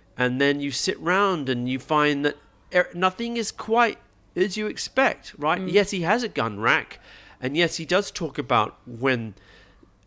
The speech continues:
Speaker 1: the, the, you know, the U N is gonna invade and there'll be a big gunfight,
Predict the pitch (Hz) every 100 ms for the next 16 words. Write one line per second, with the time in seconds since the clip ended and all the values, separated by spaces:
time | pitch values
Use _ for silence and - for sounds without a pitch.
0 | 120 117 - 117 - - - 120 110 123
1 | 135 131 127 - 120 113 107 95 104 110
2 | 127 117 107 95 110 101 - 110 - 110
3 | 104 98 113 120